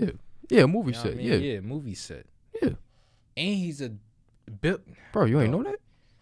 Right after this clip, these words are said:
Speaker 1: I knew that, but I just wanted to shed light to it.
Speaker 2: Oh.
Speaker 1: It's the
Speaker 2: Oh.
Speaker 1: man Tyler Perry, dog.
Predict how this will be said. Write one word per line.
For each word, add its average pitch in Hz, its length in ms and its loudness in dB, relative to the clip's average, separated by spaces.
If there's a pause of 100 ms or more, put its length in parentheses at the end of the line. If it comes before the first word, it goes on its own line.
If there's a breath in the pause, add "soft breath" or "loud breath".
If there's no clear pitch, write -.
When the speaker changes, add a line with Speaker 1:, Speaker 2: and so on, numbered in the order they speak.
(180)
Speaker 1:
I 139 160 -2
knew 143 200 -2
that, 110 200 -2
but 101 80 -6
I 107 80 -4
just 101 140 -10
wanted 98 200 -8
to 117 60 -18
shed 95 240 -10
light 92 220 -12
to - 120 -20
it. - 100 -8
Speaker 2:
Oh. - 220 -2 (1300)
Speaker 1:
It's - 120 -12
the 392 80 -2
Speaker 2:
Oh. - 40 0
Speaker 1:
man 104 240 -4
Tyler 110 360 -6
Perry, 90 340 -10
dog. 92 360 -10